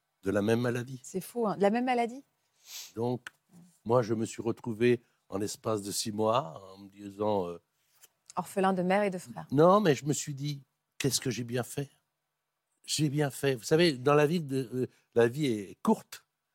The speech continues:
Speaker 1: Et de se dire, on se pose des tas de questions.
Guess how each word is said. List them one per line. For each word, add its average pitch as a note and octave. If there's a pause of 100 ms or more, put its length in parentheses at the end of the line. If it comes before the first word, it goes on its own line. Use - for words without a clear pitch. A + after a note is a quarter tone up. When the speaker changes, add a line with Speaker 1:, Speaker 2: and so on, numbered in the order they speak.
(480)
Speaker 1:
Et A#2+
de B2+
se -
dire, C#3 (400)
on G2+
se -
pose C#3+
des A#2+
tas C3
de -
questions. G#3